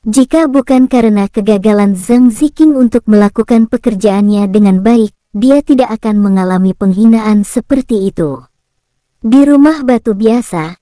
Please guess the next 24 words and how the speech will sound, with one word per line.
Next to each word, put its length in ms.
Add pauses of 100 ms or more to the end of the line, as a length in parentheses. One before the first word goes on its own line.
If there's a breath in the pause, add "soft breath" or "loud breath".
(140)
Qin 320
Ming, 180 (300)
Qi 160
Yi, 240 (400)
dan 240
Xiao 320
Yun 240
semuanya 560
duduk 400
di 240
meja 320
teh. 320 (960)
"Qin 320
Ming, 320 (160)
kamu 320
tidak 400
perlu 320
kecewa. 800 (320)
Selama 560
Master 480
Sekte 400
meninggalkan 800
Bea 240
Cukai, 600